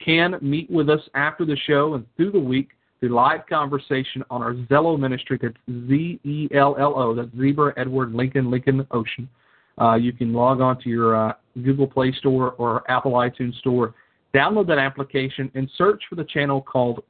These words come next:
Christian in all capital letters. You can find us there. We have over eight channels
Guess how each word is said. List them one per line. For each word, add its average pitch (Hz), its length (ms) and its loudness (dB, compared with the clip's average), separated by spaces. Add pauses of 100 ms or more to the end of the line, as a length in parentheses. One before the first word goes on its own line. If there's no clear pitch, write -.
Christian 139 600 0
in 139 100 -10
all 123 160 0
capital 123 460 -4
letters. 117 320 -12 (540)
You 117 80 -8
can 117 220 -2
find 156 300 2
us 151 160 -2
there. 139 160 2
We 135 120 2
have 120 120 -6
over 120 320 -8
eight 160 300 -6
channels 139 320 2